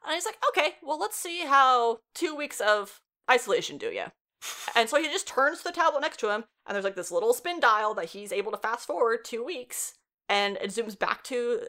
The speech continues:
what the inside the cookie would look like. And you see this woman <laughs> in the cookie frazzled, like, "Don't do that again. Please don't do that again.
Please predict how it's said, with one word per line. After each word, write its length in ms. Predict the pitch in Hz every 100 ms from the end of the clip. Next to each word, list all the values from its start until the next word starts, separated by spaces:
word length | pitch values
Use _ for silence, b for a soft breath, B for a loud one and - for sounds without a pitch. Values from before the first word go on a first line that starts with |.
| -
what 260 | 202 202
the 160 | 196 -
inside 280 | 208 247 185
the 80 | 170
cookie 260 | 226 208
would 140 | 175 160
look 180 | 156
like. 300 | 160 147 - - _ -
And 140 | 190
you 80 | 180
see 440 | 202 220 214 214 226 _ _
this 180 | 202 202
woman 420 | 240 311 277 220 226
<laughs> 80 | -
in 140 | 233
the 80 | 247
cookie 440 | 262 359 233 226 - b b
frazzled, 540 | - 220 196 180 156 - _
like, 180 | - - - 196
"Don't 200 | 226 180
do 80 |
that 140 | 170 147
again. 220 | - 101 -
Please 160 | 247
don't 140 | 196 165
do 120 | 165
that 160 | 127 -
again. 300 | - -